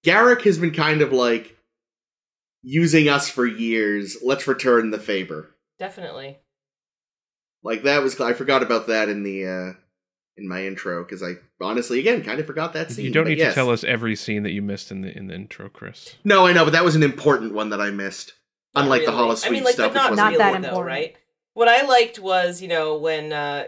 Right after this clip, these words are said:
Speaker 2: Quark's bitching about, "Oh, I'm not gonna be able to sell this booze anymore," and Garak's like, "Yeah, I'm sorry that the destruction of my planet is, uh, inconvenient for you."
Speaker 1: That was good.
Speaker 2: It was
Speaker 3: Mm.
Speaker 2: good.
Speaker 1: It is kinda sad that they lose the pee scene, though, just 'cause, like,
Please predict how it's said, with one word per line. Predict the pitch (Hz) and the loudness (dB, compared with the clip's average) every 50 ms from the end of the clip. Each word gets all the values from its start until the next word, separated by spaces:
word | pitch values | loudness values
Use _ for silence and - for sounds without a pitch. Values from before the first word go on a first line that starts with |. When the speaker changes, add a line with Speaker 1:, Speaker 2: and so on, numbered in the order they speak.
| - _ | -14 _
Speaker 2:
Quark's | _ - 175 165 165 165 160 | _ -4 -2 -2 -2 -4 -8
bitching | 147 151 165 156 - 170 160 151 156 | -4 -2 -2 0 0 -2 -4 -6 -6
about, | 160 156 151 147 143 139 139 135 - - _ _ - | -4 -4 -2 -2 0 -2 -4 -6 -8 -14 _ _ -4
"Oh, | 196 208 | -4 -4
I'm | 190 180 | -2 -2
not | 175 175 | -2 -4
gonna | 175 185 185 | -4 -4 -4
be | 185 | -4
able | 180 170 | -4 -4
to | 165 | -4
sell | - - 170 175 185 | -4 -4 -4 -4 -4
this | 175 165 - | -4 -8 -10
booze | - - 170 175 196 208 196 175 | -12 -12 -10 -10 -8 -6 -4 -2
anymore," | 165 151 151 143 143 147 147 147 151 156 156 - - | -2 -2 -2 -4 -6 -6 -6 -4 -6 -6 -8 -10 -14
and | 180 - 170 160 - | -14 -14 -14 -14 -10
Garak's | - - 208 196 185 185 180 185 | -6 -2 -2 0 0 -2 -2 -6
like, | 180 175 190 | -8 -6 -2
"Yeah, | 185 180 | 0 0
I'm | 175 175 | 0 0
sorry | - 190 185 185 190 | 0 0 2 2 0
that | 190 175 | -2 -6
the | 180 | -12
destruction | 175 156 151 - - 185 175 175 - 175 170 | -14 -12 -12 -6 -4 -2 -2 -2 -4 -6 -8
of | 170 156 | -6 -6
my | 147 147 147 | -6 -8 -8
planet | - - 180 170 165 165 165 151 143 | -8 -8 -4 -4 -2 0 -2 -2 -2
is, | 147 143 143 | -6 -8 -8
uh, | 147 139 131 - | -8 -8 -8 -8
inconvenient | - 160 156 - 165 160 151 165 160 160 156 151 143 131 - | -10 -10 -12 -12 -16 -14 -10 -8 -8 -6 -6 -6 -8 -8 -10
for | - 147 139 | -12 -12 -12
you." | 139 135 131 127 131 131 131 _ _ _ _ _ _ _ _ - | -10 -8 -6 -6 -6 -8 -10 _ _ _ _ _ _ _ _ -6
Speaker 1:
That | 110 110 92 | -4 -4 -4
was | 90 - | -4 -8
good. | - 85 82 87 - _ _ _ _ - | -10 -12 -12 -12 -14 _ _ _ _ -10
Speaker 2:
It | 120 113 | -6 -4
was | 113 110 107 104 101 | -4 -2 -4 -4 -6
Speaker 3:
Mm. | 101 | -8
Speaker 2:
good. | 131 127 131 131 - _ _ _ _ _ _ _ - | -10 -10 -12 -12 -14 _ _ _ _ _ _ _ -6
Speaker 1:
It | 196 233 254 | -2 0 0
is | 294 294 - | 0 0 0
kinda | - 285 247 220 185 | 0 0 2 0 2
sad | - - 170 160 160 151 139 | 2 2 2 2 2 0 -2
that | 139 | -2
they | 123 123 123 | 0 0 0
lose | 120 123 127 127 120 113 110 | 0 0 -2 -2 -4 -4 -4
the | 117 107 | -4 -6
pee | 101 - _ - - 156 139 135 135 127 | -6 -6 _ -14 -12 -10 -8 -8 -8 -10
scene, | - - 123 113 101 101 101 98 | -10 -10 -8 -8 -8 -8 -8 -8
though, | 95 92 92 90 92 90 | -8 -8 -8 -8 -8 -8
just | 110 107 107 - | -10 -10 -10 -8
'cause, | - 117 104 101 107 | -8 -8 -8 -6 -6
like, | 101 98 95 95 90 - _ | -6 -4 -4 -6 -6 -10 _